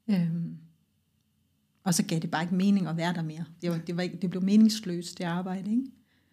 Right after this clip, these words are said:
Fordi jeg ikke kunne stå med, med de tidligere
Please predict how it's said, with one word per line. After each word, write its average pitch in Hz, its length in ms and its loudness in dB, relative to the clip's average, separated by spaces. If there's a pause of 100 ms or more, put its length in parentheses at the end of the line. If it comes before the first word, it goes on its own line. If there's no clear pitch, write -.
(360)
Fordi 185 140 -6
jeg 175 80 -2
ikke 175 120 -6
kunne - 140 -18
stå 196 220 -6
med, 185 220 -6 (1900)
med 185 160 -14
de 202 120 -14
tidligere 202 580 -6